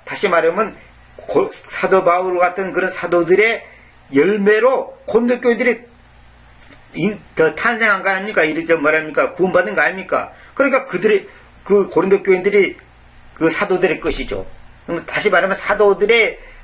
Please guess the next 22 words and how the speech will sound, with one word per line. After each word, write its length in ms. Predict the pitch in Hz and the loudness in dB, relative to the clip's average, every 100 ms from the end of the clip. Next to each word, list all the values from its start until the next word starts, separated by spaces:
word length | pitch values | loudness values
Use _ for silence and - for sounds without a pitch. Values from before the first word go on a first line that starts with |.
| - | -2
그 520 | 175 170 165 160 147 | 2 4 4 2 0
노력에 380 | 123 185 226 220 | 2 4 4 2
의해서 480 | 185 190 190 196 127 | 4 2 2 0 4
열매가 500 | 156 180 202 208 180 | 2 4 4 2 0
맺어졌다, 520 | 131 110 151 143 165 | 0 -2 -2 -2 -2
이 120 | 117 | 0
말입니다, 440 | 123 139 127 110 95 | 0 0 -2 -6 -10
지금. 480 | - - 104 101 - - - - - - - - - - - - - | -10 -14 -12 -12 -16 -20 -20 -20 -20 -20 -20 -20 -20 -20 -20 -18 -6
이, 80 | |
이, 300 | 190 202 220 | -2 2 2
이걸 220 | 214 233 233 | 4 2 2
잘 360 | - 160 202 170 | 0 2 0 2
이해를 600 | 185 160 151 147 139 - | 0 2 0 0 -2 -8
해, 140 | - | -4
해, 180 | 175 160 - | -2 -2 -4
이해를 320 | 156 190 190 | 2 2 2
잘해야 280 | - 117 127 | -2 -2 0
됩니다. 500 | 127 147 123 156 - - - | 0 -2 -2 -2 -4 -12 -4
오해를 280 | 135 160 160 | 0 2 2
하면 140 | 151 | 0
안 100 | 120 | 0
되고. 360 | 127 110 127 | -2 -4 -6